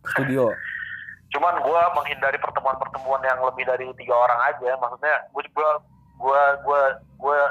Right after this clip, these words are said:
Speaker 2: di studio cuma bertiga. Gue paling ke Indomaret, tapi gue pulang dari luar. Kalau gue bu-, kalau gue abis dari luar tuh gue sampai rumah tuh langsung mandi kayak gitu.
Speaker 1: Lebih jaga-jaga lah ya,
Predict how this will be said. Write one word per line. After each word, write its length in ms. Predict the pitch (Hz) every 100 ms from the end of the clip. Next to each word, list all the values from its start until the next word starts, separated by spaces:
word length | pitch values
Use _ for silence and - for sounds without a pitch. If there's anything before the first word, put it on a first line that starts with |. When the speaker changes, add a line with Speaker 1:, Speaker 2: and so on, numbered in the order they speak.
| -
Speaker 2:
di 80 | -
studio 200 | 131 127 123
cuma 160 | 120
bertiga. 480 | 113 - - 117 113 113 113 117 113 - _ - - - -
Gue 80 |
paling 240 | 113 107 117
ke 100 | 113
Indomaret, 460 | 110 110 123 139
tapi 160 | - -
gue 160 | - -
pulang 240 | 127 117
dari 400 | 117 117 117 117
luar. 400 | 120 123 120 117 - _ _
Kalau 300 | 120 127 123
gue 160 | 127 123 - - _
bu-, 220 | 143 - _ _ _
kalau 240 | - 127
gue 200 | 131 131 127 131
abis 180 | 135 -
dari 180 | - 131
luar 260 | 131 127 135
tuh 120 | 156
gue 220 | 139 143 160 -
sampai 220 | 131 123
rumah 220 | 127 135
tuh 80 | 147
langsung 180 | 143 127
mandi 560 | 127 131 131 127 127
kayak 160 | 120 117 117
gitu. 200 | - 113 - - - - - - - - -
Speaker 1:
Lebih 200 | 131 135
jaga-jaga 560 | 135 135 139 139 131 151
lah 140 | 147 120
ya, 140 | 113